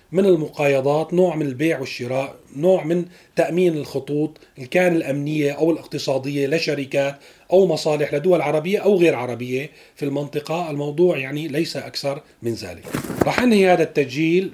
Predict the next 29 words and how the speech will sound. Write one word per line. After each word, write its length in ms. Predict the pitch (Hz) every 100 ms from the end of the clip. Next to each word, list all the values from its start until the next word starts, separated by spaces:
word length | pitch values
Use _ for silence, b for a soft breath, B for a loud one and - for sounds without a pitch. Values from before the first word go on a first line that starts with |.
| 135
بخبر 560 | 151 170 165 175 160
طريف 440 | 139 127 143 175 -
مضحك 380 | 151 - 143 -
مبكي، 420 | 147 - 127 135 - _
مبكي 360 | 139 156 - 127
مبكي 460 | 139 - 117 117 120
يمكن 300 | 95 - 101
هو، 200 | 107 104 123 160 _ b b b b b 147
إنه 120 | 175
نحن 220 | 190 180
وين 220 | 165 170
وصلنا 460 | 147 - 151 135 127
في 180 | 117 107
سوريا. 520 | 123 120 117 117 135
يعني 380 | 113 117 139 139
في 280 | 135 131 -
هيك 220 | 131 120
شغلات 420 | 107 117 127 135 110
صغيرة 300 | 113 139 117
بتدلل 520 | 104 113 147 123 98 _ b b b b 131
إنه 240 | 139 131
نحن، 200 | 139 156
آه، 760 | 139 135 135 123 117 - 131 - 113
ب-، 340 | 117 143 -
في 280 | 113 - 143
أي 180 | 175 170 127
هوان 440 | 135 156 147 120
نحن 260 | 123 - 98
يعني. 240 | 87 -